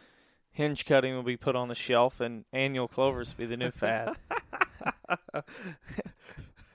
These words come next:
Speaker 2: Hashtag fake news.
Speaker 1: <laughs> I mean,
Speaker 2: It,
Speaker 1: I think,
Speaker 2: the, the
Speaker 1: uh,
Speaker 2: potential, though,
Speaker 1: they're
Speaker 2: is
Speaker 1: not as
Speaker 2: certainly there.
Speaker 1: sexy as, as the, the white clovers of the world, 'cause red clover doesn't even get as much press as it
Speaker 2: No.
Speaker 1: should.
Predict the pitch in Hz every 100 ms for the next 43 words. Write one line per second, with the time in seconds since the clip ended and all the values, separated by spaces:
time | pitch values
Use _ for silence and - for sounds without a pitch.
0 | _ _ - - 170 - 156 - - 190
1 | - 165 - 202 180 - - 190 - 202
2 | 175 - 190 - 202 185 190 156 143 -
3 | - 180 190 - - 202 180 - 185 180
4 | 151 - 170 123 117 104 - 151 131 131
5 | 131 - - 139 143 147 139 - - 135
6 | - - 131 123 117 110 - - 120 117
7 | 117 120 117 104 104 101 101 101 101 104
8 | - _ - 339 - _ _ 123 110 117
9 | 123 - 131 123 120 123 120 117 113 120
10 | 131 - 139 139 190 196 147 123 113 117
11 | 117 110 104 104 104 107 110 - - 107
12 | 104 - 104 - 156 160 123 139 90